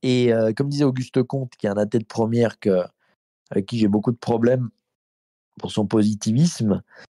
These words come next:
c'est, euh, l'aboutissement de l'âge métaphysique, c'est le monothéisme transcendantal. Et le monothéisme, c'est avant tout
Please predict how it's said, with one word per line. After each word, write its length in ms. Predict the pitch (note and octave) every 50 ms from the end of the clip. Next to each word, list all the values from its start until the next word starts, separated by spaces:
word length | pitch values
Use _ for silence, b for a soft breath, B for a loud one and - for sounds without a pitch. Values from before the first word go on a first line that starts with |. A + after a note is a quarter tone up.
| _ _ _ _ _ _ _
c'est, 580 | - - - - _ - B2 B2 B2 A#2+ A#2
euh, 360 | A2+ G#2+ G#2+ G#2 G#2 G2+ G#2
l'aboutissement 640 | A2 B2 B2+ C3+ D3 C#3 - D#3 C3 - D3 D3+ D#3 D3
de 80 | C3+
l'âge 200 | B2 A#2+ A2+ G#2+
métaphysique, 560 | A2+ A#2+ A2 - A#2 A2+ - B2 C#3 F#3+ F#3 -
c'est 80 | C#3+
le 60 | C3 B2+
monothéisme 580 | B2 B2+ B2+ C3 B2 - B2+ B2+ A#2+ - B2+ A2+
transcendantal. 800 | - A2+ A2+ G#2+ - A2+ A2 G#2+ G2+ G#2 - G#2 G2 F#2+ - _ _ b b b b _ _ _ _ _ -
Et 100 | - B2+
le 60 | B2
monothéisme, 1000 | B2+ C3+ C#3+ D3 D3 C3+ - C#3 C3+ C3+ D#3 F#3+ G3+ G3+ - D3 C3 G#2 G2 G2 - _ _ _ _ _ _ _ _ _ _ _ _ _ _ _ _ _ _ _
c'est 200 | - - - C#3+
avant 280 | C3+ C3+ C3+ C#3+ D3 C#3
tout 320 | - - E3+ F3+ F#3 F#3